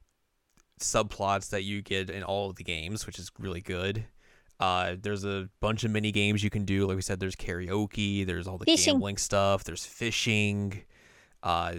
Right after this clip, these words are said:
Speaker 1: there's the, the farm aspect that you can do with Haruka.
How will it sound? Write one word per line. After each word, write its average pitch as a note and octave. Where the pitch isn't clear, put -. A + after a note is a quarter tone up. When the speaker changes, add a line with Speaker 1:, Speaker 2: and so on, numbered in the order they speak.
Speaker 1:
there's F#2+
the, F2+
the G2
farm B2
aspect C3
that C3+
you B2+
can B2+
do B2+
with G#2
Haruka. C3+